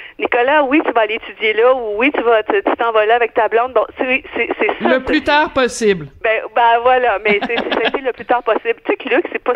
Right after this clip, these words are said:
Speaker 1: souvent qu'il a fait ça. En fait, c'est la première fois qu'il faisait ça. Juste avant d'appeler Virginie, euh, ben moi, je l'appelle Virginie, là. <laughs> Je connais
Speaker 2: Ben oui.
Speaker 1: pas son nom.
Speaker 2: Tu l'appelles du
Speaker 1: C'est
Speaker 2: nom de son
Speaker 1: son
Speaker 2: personnage, oui.
Speaker 1: Euh, oui, c'est ça. Et, euh, parce que c'était à lui, ça revenait à, à l'auteur de,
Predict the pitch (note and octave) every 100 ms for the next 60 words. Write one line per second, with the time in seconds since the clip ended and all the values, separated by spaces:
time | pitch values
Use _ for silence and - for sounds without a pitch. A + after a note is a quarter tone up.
0 | - F#3+ A3+ A#3 F3+ E3 E3 G3+ F3 G#3+
1 | G3+ E3+ - B3 G3+ G#3+ - G3 F3 -
2 | G3 - - - - G3+ D4 A#3 A3 G#3+
3 | F#3 G#3 A3+ G3+ _ _ - F#3 E3+ F3
4 | A3+ C#4+ A3+ G#3 F#3+ - - - F3 G3
5 | G3+ F#3+ F#3 F3+ A3+ C4+ E4+ - - -
6 | - - - - G#3 G#3+ A3 G#3 F#3 F#3
7 | B3 A#3 C4+ C4 G#3+ A#3 - A3+ G#3 G3+
8 | G#3 G3+ G#3 A3+ G3 G#3 - B3 A#3+ B3
9 | - A3 - - - - A3 G#3+ G#3 G3
10 | F#3+ F#3 F#3 F#3 F#3 - F#2+ - F3+ F#3
11 | F3 A3+ F#3+ F3+ E3+ E3 F#3+ F3+ G3+ G3
12 | A3 G#3 F3 - E3+ F3+ E3 F#3+ E3 F#3
13 | F#3+ F3+ D#3+ D3 D3+